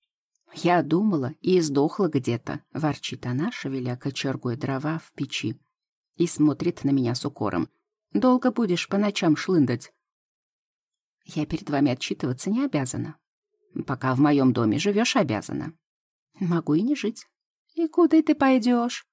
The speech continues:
Кому ты сдалась, а?" С кряхтением поднимается с низкого стула, отставляет кочергу в угол. "Свалилась, а, на мою седую голову".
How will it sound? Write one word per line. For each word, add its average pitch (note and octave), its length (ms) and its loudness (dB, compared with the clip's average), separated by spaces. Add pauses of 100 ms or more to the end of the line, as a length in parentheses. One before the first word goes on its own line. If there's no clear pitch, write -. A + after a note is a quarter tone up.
Кому A3+ 440 4
ты A3+ 180 2
сдалась, G3+ 640 4
а?" F#3 300 2 (360)
С - 120 -14
кряхтением E3+ 680 0
поднимается C#3+ 680 -4
с - 120 -10
низкого C3+ 380 -8
стула, C4+ 640 -2
отставляет C3 800 -8
кочергу C#3 500 -6
в D3+ 120 -6
угол. A#2+ 320 -6 (640)
"Свалилась, F3+ 720 4
а, E3 120 4
на F3+ 100 6
мою F3+ 280 6
седую F3 400 4
голову". D3+ 580 2